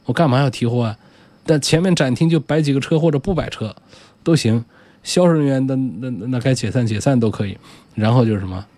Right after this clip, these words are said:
就是只做后面的车间的维修生意，惨到这份儿上。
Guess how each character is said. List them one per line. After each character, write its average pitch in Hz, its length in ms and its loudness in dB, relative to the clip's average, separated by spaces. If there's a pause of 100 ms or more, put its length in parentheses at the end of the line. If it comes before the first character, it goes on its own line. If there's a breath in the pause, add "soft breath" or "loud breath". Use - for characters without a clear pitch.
(160)
就 - 140 -2
是 98 160 -4 (480 loud breath)
只 95 220 -4
做 120 180 2
后 127 240 0
面 98 220 -2
的 87 100 -12
车 - 240 -2
间 117 180 2
的 98 120 -2
维 92 140 -4
修 117 180 0
生 92 200 -8
意， 85 80 -10 (720 loud breath)
惨 - 240 -2
到 110 140 6
这 139 140 4
份 107 140 -4
儿 92 60 -6
上。 90 140 -14